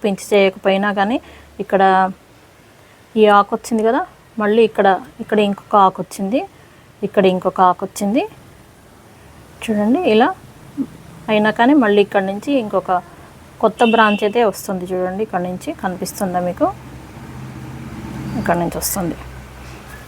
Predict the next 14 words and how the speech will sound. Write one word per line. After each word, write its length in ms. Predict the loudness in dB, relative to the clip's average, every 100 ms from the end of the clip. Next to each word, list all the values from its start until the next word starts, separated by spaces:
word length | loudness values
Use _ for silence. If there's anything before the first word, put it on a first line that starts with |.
| 4
ఇలా 160 | 6 4 0 -2 -6 -18 -20 -20 -20 -14
వచ్చేస్తాయండి, 680 | -4 -2 0 2 0 0 2 4
వాటికి 280 | 2 0 -4
అవే 160 | -2 0 2
పెరుగుతుంది. 520 | 2 2 0 -2 -2 -4 -6 -20 -20 -6 -2
మనం 180 | 0 0
ఏమీ 180 | 2 2 0 0
పెంచి 280 | -2 -2 -4 0
కూడా 140 | 0 4
చేయక్కర్లేదు. 600 | 2 2 0 0 0 0 -2 -12 -20 -6 -2
ఒకవేళ 300 | 4 4 4 2
మనం 160 | 0 0
పెంచి 240 | 0 0 0
చేసామంటే 540 | 2 4 4 2 2